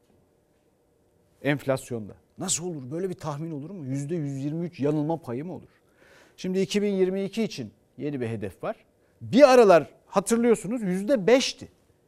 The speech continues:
İki bin yirmi iki enflasyon hedefi yüzde beşti. Çok uzun bir zaman önce değil. Yani öyle ilginç bir durum var ki ekonomi güven demek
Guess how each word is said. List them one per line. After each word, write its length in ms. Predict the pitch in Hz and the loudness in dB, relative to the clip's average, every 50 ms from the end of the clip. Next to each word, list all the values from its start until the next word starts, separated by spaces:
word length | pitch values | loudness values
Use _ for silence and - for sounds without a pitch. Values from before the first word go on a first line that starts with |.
| _ _ _ _ - | _ _ _ _ -16
İki 260 | - 190 - - 220 | -16 -14 -12 -10 -8
bin 140 | 208 202 190 | -8 -6 -6
yirmi 340 | 180 180 196 190 180 190 190 | -4 -4 -4 -4 -4 -6 -8
iki 280 | 185 185 - 233 226 - _ _ _ _ - | -8 -8 -10 -10 -10 -12 _ _ _ _ -12
enflasyon 580 | - 143 160 151 - 165 165 151 - - 220 226 | -8 -8 -8 -8 -6 -6 -8 -8 -6 -6 -6 -6
hedefi 320 | 214 156 117 95 - - | -6 -6 -8 -10 -14 -12
yüzde 340 | 107 139 165 170 185 156 151 | -12 -12 -10 -8 -8 -8 -8
beşti. 340 | 196 208 - - - _ - _ _ _ _ _ _ _ _ | -10 -10 -10 -14 -20 _ -20 _ _ _ _ _ _ _ _
Çok 220 | - - 240 214 196 | -10 -8 -8 -4 -4
uzun 240 | 180 180 226 226 | -4 -2 -2 -2
bir 60 | 202 165 | -2 0
zaman 240 | 180 180 175 175 | -2 0 0 0
önce 260 | 170 160 160 160 185 202 | -4 -4 -6 -8 -10 -12
değil. 140 | 277 220 - _ _ _ _ _ _ _ _ _ _ _ _ _ _ _ _ _ _ _ _ _ _ _ _ _ _ _ _ _ _ _ _ _ _ _ _ _ _ _ _ _ _ _ _ _ _ _ _ _ _ _ _ _ _ _ _ - | -12 -14 -16 _ _ _ _ _ _ _ _ _ _ _ _ _ _ _ _ _ _ _ _ _ _ _ _ _ _ _ _ _ _ _ _ _ _ _ _ _ _ _ _ _ _ _ _ _ _ _ _ _ _ _ _ _ _ _ _ 6
Yani 220 | 208 208 233 233 | 6 8 8 6
öyle 300 | - 170 180 202 233 294 | 6 8 8 8 8 6
ilginç 680 | 285 262 240 220 226 302 277 - - - - - - _ _ _ _ _ | 4 2 2 2 0 0 0 0 -2 -4 -6 -8 -12 _ _ _ _ _
bir 260 | _ - 156 214 185 165 | _ -12 -10 -10 -4 -4
durum 280 | 190 196 233 220 208 | -2 -2 0 2 4
var 200 | 262 320 311 - | 4 4 4 2
ki 200 | - 165 160 - - _ - | 2 -2 -2 -2 -4 _ 0
ekonomi 540 | - 233 240 - 269 254 196 151 147 170 254 - _ _ _ _ _ _ _ _ _ _ _ _ _ _ _ _ _ _ _ _ _ _ _ _ _ _ _ _ _ _ _ _ _ _ _ _ _ - | 2 2 2 2 0 0 0 -2 -4 -6 -8 -12 _ _ _ _ _ _ _ _ _ _ _ _ _ _ _ _ _ _ _ _ _ _ _ _ _ _ _ _ _ _ _ _ _ _ _ _ _ -16
güven 480 | - 120 139 196 208 240 269 277 277 220 | -6 0 2 4 6 8 6 6 6 6
demek 400 | 175 147 151 - - _ - _ | 4 4 4 0 -6 _ -20 _